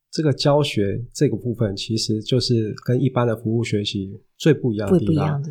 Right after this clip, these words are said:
Speaker 1: 哦，
Speaker 2: 嗯。
Speaker 1: 因为就像以前我们在讨论的时候提到，
Speaker 2: 嗯。
Speaker 1: 诶，你要把同学带进场域，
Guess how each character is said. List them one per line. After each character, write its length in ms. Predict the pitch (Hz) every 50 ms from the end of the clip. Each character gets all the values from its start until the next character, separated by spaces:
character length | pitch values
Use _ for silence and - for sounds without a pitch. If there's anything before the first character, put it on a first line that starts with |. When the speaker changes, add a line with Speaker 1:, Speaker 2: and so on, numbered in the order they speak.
| -
Speaker 1:
哦， 180 | - 190 180 175
Speaker 2:
嗯。 40 | 165
Speaker 1:
因 100 | 131 135
为 180 | 139 127 - 175 180 - - - _ _ _
就 140 | - 143 127
像 280 | - 143 127 120 113 113 - -
以 80 | 117
前 200 | 107 - 123 113
我 60 | 117 104
们 80 | 98
在 100 | 104 127
讨 200 | 120 - - 101
论 100 | 101 110
的 80 | 110 104
时 80 | 110
候 100 | 113 107
提 200 | 101 - - 101
到， 260 | 95 - 110 101 - -
Speaker 2:
嗯。 80 | 208 196
Speaker 1:
诶， 80 | 175 107
你 80 | 107 113
要 100 | 135 147
把 160 | 143 117 101
同 220 | - - 117 120
学 120 | 120 117 113
带 200 | - 135 117 113
进 160 | 120 117 110
场 340 | - - - 90 92 104 107
域， 100 | 98